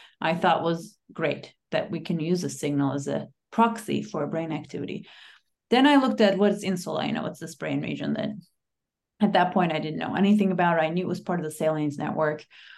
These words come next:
Um, and I found that, you know,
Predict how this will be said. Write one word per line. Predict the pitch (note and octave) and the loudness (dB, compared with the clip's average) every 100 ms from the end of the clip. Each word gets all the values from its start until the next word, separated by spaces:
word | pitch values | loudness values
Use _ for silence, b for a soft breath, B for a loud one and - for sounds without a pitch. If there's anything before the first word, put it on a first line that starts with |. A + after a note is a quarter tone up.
| B - | B 0
Um, | F3+ E3+ D#3+ E3 E3+ - _ _ - | 4 4 4 0 -6 -12 _ _ 0
and | F#3+ F3 F3+ F3 - B _ _ _ | 4 6 4 2 -4 B _ _ _
I | G3 | -2
found | G3 A#3+ B3 C4+ | 0 0 4 6
that, | A#3 G3 F#3 - | 8 6 4 0
you | F#3 | -2
know, | F#3+ F3 E3+ - | 0 0 -2 -8